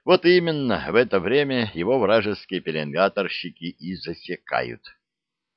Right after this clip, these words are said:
И становится понятным крылатое изречение: «Связь как воздух, её не замечаешь, пока она есть».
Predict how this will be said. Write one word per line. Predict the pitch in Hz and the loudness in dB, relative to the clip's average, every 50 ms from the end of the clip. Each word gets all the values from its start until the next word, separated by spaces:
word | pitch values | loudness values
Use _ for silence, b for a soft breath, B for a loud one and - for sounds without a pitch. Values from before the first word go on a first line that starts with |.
| _ _ _ _ _ _ | _ _ _ _ _ _
И | - 98 | -10 -10
становится | - - - _ _ _ - 98 113 135 147 143 143 131 - - 123 | -10 -10 -16 _ _ _ 2 4 4 4 2 0 0 -2 0 0 0
понятным | 107 - 101 101 110 113 113 - - 104 101 | 2 2 0 2 2 0 0 0 -4 -8 -8
крылатое | 90 - - 85 85 92 101 101 98 - 90 82 78 | -8 -8 -6 -2 2 2 4 2 2 0 -4 -6 -6
изречение: | 62 62 69 69 69 - - - 92 95 95 90 85 78 78 73 - _ _ | -8 -10 -12 -14 -14 -10 -6 -4 -2 -2 -2 -4 -6 -6 -8 -8 -10 _ _
«Связь | - - - 98 123 151 156 135 - - - - | -18 -14 -4 0 2 4 4 2 0 -4 -8 -4
как | - 104 - - | -4 -4 -4 -4
воздух, | 95 110 123 123 98 67 - - 80 - _ _ _ _ _ _ _ _ _ _ _ _ _ - | -6 -4 -2 -2 -4 -6 -10 -16 -18 -18 _ _ _ _ _ _ _ _ _ _ _ _ _ -6
её | 80 92 113 131 143 | -2 0 2 2 2
не | 139 135 123 110 | 2 2 0 -2
замечаешь, | - 101 101 98 101 90 - - 107 117 117 110 104 92 - - - | -2 -2 -2 -2 -4 -4 -4 0 2 2 2 2 0 -2 -6 -8 -8
пока | - - - - 82 87 92 | -8 -8 -6 -2 0 0 0
она | 90 85 82 80 78 73 - | 0 -2 -4 -4 -4 -4 -6
есть». | 60 62 67 71 71 - - - _ _ _ | -10 -10 -10 -10 -10 -10 -14 -20 _ _ _